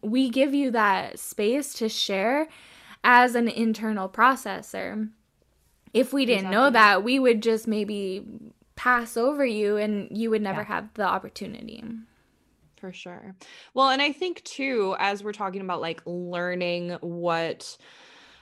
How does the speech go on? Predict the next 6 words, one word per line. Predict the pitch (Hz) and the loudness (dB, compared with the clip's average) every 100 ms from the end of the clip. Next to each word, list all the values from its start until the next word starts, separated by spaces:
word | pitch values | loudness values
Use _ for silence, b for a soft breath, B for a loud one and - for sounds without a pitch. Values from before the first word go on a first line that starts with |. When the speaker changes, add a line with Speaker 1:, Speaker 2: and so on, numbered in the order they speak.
| B | B
Speaker 2:
um, | 175 170 165 160 156 160 170 b b b _ | 0 2 2 0 -4 -6 -8 b b b _
like, | 180 170 | 0 0
how | - 185 | 4 4
we | 170 | 4
process | 170 180 160 160 165 170 | 2 2 0 2 -2 -2
information | 165 165 170 160 170 - 202 214 240 | -4 -4 -4 -4 -4 -2 0 2 0